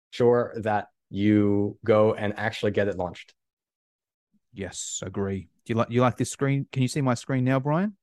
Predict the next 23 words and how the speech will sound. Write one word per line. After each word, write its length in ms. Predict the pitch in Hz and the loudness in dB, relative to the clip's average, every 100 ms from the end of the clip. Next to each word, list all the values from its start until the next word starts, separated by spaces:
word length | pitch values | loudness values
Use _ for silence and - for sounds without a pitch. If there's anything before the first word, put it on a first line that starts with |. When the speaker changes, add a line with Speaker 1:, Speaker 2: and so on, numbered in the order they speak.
| - | -2
Speaker 1:
Yeah, 300 | 107 117 117 | 4 6 8
yeah, 200 | 120 110 | 8 8
I 80 | 107 | 6
see 200 | 123 117 | 6 6
it. 220 | 104 - | 6 4
Yeah, 100 | 110 | 6
that's 180 | 104 101 | 6 4
great. 260 | 107 104 104 _ _ _ - | 2 2 0 _ _ _ -10
Speaker 2:
Me 220 | 117 113 | -4 -2
with 160 | 110 110 | -2 -2
Alex 300 | 110 107 - | -2 -4 -6
Hormozi. 520 | 113 110 107 104 104 - - _ _ | -2 0 0 -2 -6 -10 -20 _ _
Awesome. 380 | 147 170 - - | 4 6 4 2
All 60 | 165 | 2
right, 100 | 185 | 4
Brian, 280 | 208 247 214 - | 4 4 0 -2
thank 180 | 175 170 | 0 0
you 60 | |
very 160 | 170 170 | 0 2
much 220 | 170 - | 0 -2
for 140 | 170 | -2
your 80 | 165 | -2
time. 320 | 156 151 120 | 0 -2 -2